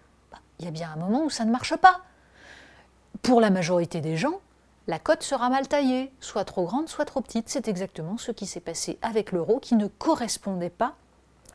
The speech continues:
aux monnaies, ou plutôt aux économies des différents pays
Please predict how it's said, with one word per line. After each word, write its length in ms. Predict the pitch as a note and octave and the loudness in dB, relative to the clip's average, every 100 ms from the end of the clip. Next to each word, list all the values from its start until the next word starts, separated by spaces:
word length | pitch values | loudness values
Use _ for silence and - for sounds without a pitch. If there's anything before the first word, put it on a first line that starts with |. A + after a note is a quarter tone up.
| - - _ - | -14 -16 _ -6
aux 240 | F#3+ F3+ | -4 2
monnaies, 600 | E3+ G3+ A#3+ A3+ B3 E4+ - - _ | 6 10 10 10 8 2 -6 -20 _
ou 140 | F#3+ | -4
plutôt 440 | E3 - F#3 A#3 G#3 | -4 -4 -2 2 2
aux 100 | F3+ | 2
économies 800 | E3 B3 - A#3+ G3 F3+ G#3 F4 F4 | 2 2 4 6 6 6 4 2 0
des 140 | F3 | -2
différents 480 | D#3 F3 - E3 B3+ - - _ | -2 -4 -6 -2 -2 -4 -18 _
pays 320 | A3 G3 B3 | 6 8 4